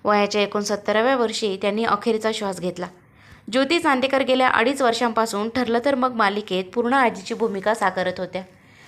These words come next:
महिलेच्या सेटवर अनेकदा त्यांची प्रकृती बिघडायची, पण त्या शेवटपर्यंत काम करत राहिल्या. आज त्यांच्या आठवणी तेजस्विनीने भावुक पोस्ट शेअर केली आहे. तेजस्विनीने या पोस्टमध्ये आईची पुस्तक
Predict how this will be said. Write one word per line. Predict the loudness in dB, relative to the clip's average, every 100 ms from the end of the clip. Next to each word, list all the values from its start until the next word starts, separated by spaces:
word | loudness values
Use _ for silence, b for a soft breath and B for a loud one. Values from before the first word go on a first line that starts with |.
| B 0
महिलेच्या | 2 2 2 0
सेटवर | 0 -2 0 0 2
अनेकदा | 2 2 2 2 2
त्यांची | 0 -2 -2
प्रकृती | -2 -2 -2 -6 -4
बिघडायची, | 0 0 0 -4 -10 -12 B B B 0
पण | 0
त्या | 2 2
शेवटपर्यंत | 2 2 2 2 0 0 0
काम | 0 0
करत | -2 -2 -2
राहिल्या. | -2 -4 -8 -12 B B B B
आज | 2 2 2
त्यांच्या | -2 2 2
आठवणी | 2 0 -2 -2
तेजस्विनीने | 0 0 0 -2 -2 -2 0 0
भावुक | 2 0 0 -2
पोस्ट | 0 0 0 -8 B B B B
शेअर | 0 2 2 -2
केली | -4 -2
आहे. | -2 -4 -12 -20 _ -20 b b b b b b b b b b b b
तेजस्विनीने | 2 4 2 0 0 2 4 4 4
या | 4 2
पोस्टमध्ये | 2 0 0 0 -2 0 2 0 2
आईची | 2 2 0 -2
पुस्तक | -2 -4 -4 -4